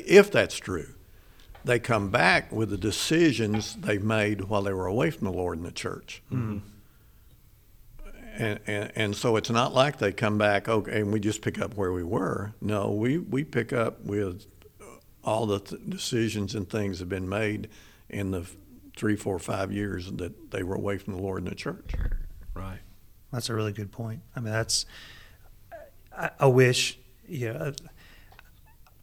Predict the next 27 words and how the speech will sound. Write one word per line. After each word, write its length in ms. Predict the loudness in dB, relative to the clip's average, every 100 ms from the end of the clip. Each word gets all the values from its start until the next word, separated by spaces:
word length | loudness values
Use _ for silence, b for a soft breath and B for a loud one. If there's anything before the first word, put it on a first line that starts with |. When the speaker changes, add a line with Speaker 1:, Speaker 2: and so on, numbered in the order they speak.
| -2
Speaker 3:
I, 80 | 4
I 160 | 4 6
know 140 | 6
parents 420 | 6 4 4 4 0
are 60 |
different, 420 | 0 0 0 -6 -6
and 140 | -6
parents 300 | 0 2 2
have 140 | 0 0
their 160 | -2
own 340 | 0 -2 -2 -4
role. 140 | -4
I 40 | -4
mean, 120 | -4
I'm 160 | -4
a 40 | -6
parent. 520 | -6 -6 -4 -6 -12 -10
I 40 |
mean, 140 | -6
we're 120 | 0 2
all 100 | 0
parents 420 | -4 -12 -10 -6
Speaker 1:
Mm-hmm. 220 | -4 -4
Speaker 3:
in 60 | -4
here, 160 | -4 -6
and, 300 | -4 -4 -6 B B B B B
um, 480 | 0 2 2 -2 -6